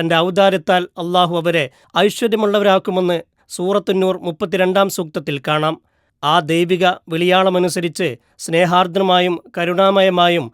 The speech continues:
ശാന്തസ്വസ്ഥമായി കുടുംബസൗഭാഗ്യങ്ങൾ ആസ്വദിക്കണം. അങ്ങനെ നയനാനന്ദകരമായ സന്താനങ്ങളിലൂടെ വാർദ്ധക്യകാലത്തും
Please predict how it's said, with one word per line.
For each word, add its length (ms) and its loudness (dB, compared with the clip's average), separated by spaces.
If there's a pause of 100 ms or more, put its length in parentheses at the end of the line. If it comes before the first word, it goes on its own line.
(160)
ശാന്തസ്വസ്ഥമായി 1120 0
കുടുംബസൗഭാഗ്യങ്ങൾ 1200 -2 (100)
ആസ്വദിക്കണം. 720 -4 (360)
അങ്ങനെ 380 4 (100)
നയനാനന്ദകരമായ 1000 2
സന്താനങ്ങളിലൂടെ 960 0 (280)
വാർദ്ധക്യകാലത്തും 1040 -2